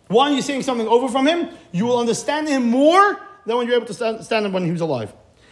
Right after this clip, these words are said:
He says, that's what it means by Elio. I'm gonna finish up the last paragraph, and he says,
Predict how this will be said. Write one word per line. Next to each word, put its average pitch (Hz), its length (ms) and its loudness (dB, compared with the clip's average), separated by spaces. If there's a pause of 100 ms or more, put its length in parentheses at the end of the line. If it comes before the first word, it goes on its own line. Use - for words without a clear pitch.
(280)
He - 120 -12
says, 226 600 2
that's 190 180 -8
what 208 80 -2
it 180 60 -6
means 175 120 -4
by 165 60 -2
Elio. 190 560 0
I'm - 60 -20
gonna 147 140 -8
finish 208 240 -4
up - 440 -4 (480)
the 143 100 -8
last 170 280 0
paragraph, 220 460 2 (280)
and 147 100 -6
he 160 100 -4
says, 226 500 0